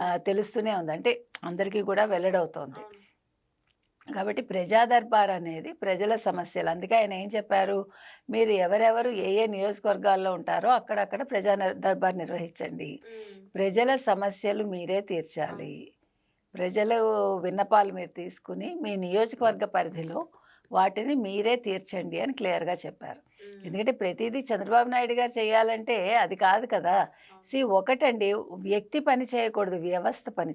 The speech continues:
Speaker 1: చేయాలి.
Speaker 2: మ్మ్.
Speaker 1: అది చంద్రబాబు నాయుడు గారు చెప్పేది. ఇప్పుడు చంద్రబాబు నాయుడు గారు అన్నీ చూసుకుని ఇంక మంత్రులు ఎందుకు, అన్ని శాఖలు ఆయనే చూసుకోవచ్చు.
Speaker 2: అదే కదా, అవును.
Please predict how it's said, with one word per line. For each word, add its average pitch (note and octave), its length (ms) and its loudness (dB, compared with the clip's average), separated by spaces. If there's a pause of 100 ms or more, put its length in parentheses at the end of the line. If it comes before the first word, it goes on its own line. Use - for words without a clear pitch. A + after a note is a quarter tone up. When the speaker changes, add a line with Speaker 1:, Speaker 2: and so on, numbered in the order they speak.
Speaker 1:
చేయాలి. E3 400 -16
Speaker 2:
మ్మ్. F#3+ 140 -20 (500)
Speaker 1:
అది F3+ 160 -4
చంద్రబాబు G3 420 2
నాయుడు F3 220 -2
గారు E3 260 -2
చెప్పేది. D#3 360 -8
ఇప్పుడు E3 280 -6
చంద్రబాబు F3+ 460 2
నాయుడు A3+ 240 0
గారు A3 180 4
అన్నీ F#3+ 200 0
చూసుకుని A3 460 -4
ఇంక G#3+ 100 -4
మంత్రులు G3 440 -2
ఎందుకు, A3 360 -2
అన్ని F#3 200 0
శాఖలు G#3+ 360 0
ఆయనే F#3 240 4
చూసుకోవచ్చు. F3+ 560 -8
Speaker 2:
అదే F#3+ 220 -8
కదా, F#3 240 -16
అవును. G3 440 -12